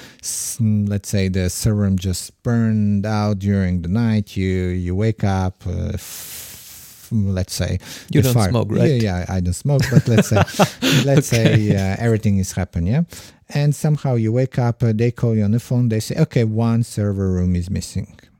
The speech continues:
Speaker 1: Let's say you lost the storage, whatever. And what is your plan? Let's say one of the main, the main, uh, mm, let's say
Speaker 2: Network.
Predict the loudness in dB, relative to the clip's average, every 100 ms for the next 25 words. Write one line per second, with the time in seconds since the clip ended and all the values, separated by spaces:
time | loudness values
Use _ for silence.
0 | _ _ -2 -2 -4 -6 -6 -6 -4 -4
1 | -6 -8 -14 -6 -2 -2 -2 -6 -12 -8
2 | -4 -2 0 -2 -4 -14 -20 -20 _ -4
3 | 0 0 -2 -8 -4 0 0 0 -2 -2
4 | -4 -2 -4 -4 -8 -16 _ _ _ _
5 | _ _ _ _ _ _ _ _ -2 -2
6 | 0 0 2 0 0 0 0 0 0 2
7 | 2 2 0 0 0 0 2 2 2 2
8 | 2 2 2 0 0 0 0 0 0 -2
9 | -2 -2 -4 -4 -4 -6 -8 -6 -2 0
10 | 0 -2 0 0 2 2 2 -2 -4